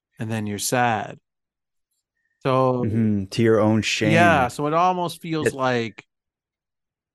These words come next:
Speaker 2: who did you hurt, Zach?
Speaker 1: Yeah, and, you know, you had a relationship in your life and you loved this person, but maybe you didn't cherish the moments quite in the right way.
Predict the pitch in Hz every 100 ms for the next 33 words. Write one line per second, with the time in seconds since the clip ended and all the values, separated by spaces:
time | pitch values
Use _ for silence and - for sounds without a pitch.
0 | _ _ - 139 156 165 143 110 117 143
1 | - - 87 165 196 185 117 117 135 135
2 | 135 131 127 - _ - 139 123 127 135
3 | 143 165 165 165 151 135 143 139 143 -
4 | 131 120 110 107 110 123 127 120 - 120
5 | 110 110 110 135 143 131 107 - 117 107
6 | - 113 104 101 - _ _ _ _ _
7 | _ _ _ - - 127 131 135 135 131
8 | 117 113 - 131 131 127 123 - - _
9 | 104 110 113 123 127 120 113 104 - -
10 | - - _ _ _ _ _ _ _ _
11 | _ _ - - 113 110 110 - 113 104
12 | 107 107 - 120 123 117 101 -